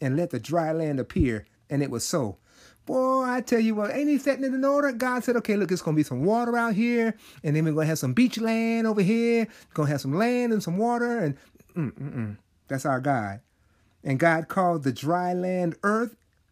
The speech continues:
and he, the gath-, the gathering together of the waters called he the seas. And God saw that it was good." So that's just a little glimpse. When you have some time, read all of Genesis chapter one, because what we see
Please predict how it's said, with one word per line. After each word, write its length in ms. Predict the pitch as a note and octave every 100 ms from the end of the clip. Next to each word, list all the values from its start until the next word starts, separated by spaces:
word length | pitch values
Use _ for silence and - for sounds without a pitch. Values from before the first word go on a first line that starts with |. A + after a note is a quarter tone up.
| _ _
and 180 | G3 E3
he, 160 | D3 D3 -
the 120 | C#3
gath-, 440 | A2+ F3+ F#3+ E3 - _ _
the 80 | C3
gathering 420 | C#3 G3 F3+ F#3
together 400 | D3+ C3+ F#3+ E3+
of 80 | D#3
the 80 | D#3
waters 380 | F#3 G#3+ G#3 F#3+
called 340 | - G3 F3+
he 80 | F#3+
the 140 | C#3+
seas. 520 | - A3+ E3 A2 G#2 - _ _ _ _ _ _ _ -
And 160 | C3
God 260 | D#3 D#3 C#3+
saw 220 | - D#3+
that 100 | C#3
it 80 | D3
was 140 | B2
good." 320 | G#2 D3+ A#2 - -
So 180 | - B3+ A#3+
that's 180 | C#4+
just 180 | - C4+
a 60 | G3+
little 220 | G3+ E3
glimpse. 460 | C3 G3+ D#3 B2+ - - - - - _
When 120 | G#3+
you 60 | G#3+
have 160 | B3+ A3
some 100 | F3
time, 280 | A3+ G3+
read 200 | A3 C#4+ G3
all 220 | G3 F3+
of 80 | C3
Genesis 360 | D3+ D#3 B2+
chapter 300 | - D3 C#3
one, 300 | C3+ D3 A#2 - -
because 300 | - F#3 G#3+
what 220 | G3 A#3+ G#3
we 140 | B3+
see 460 | - B3+ G3 E3+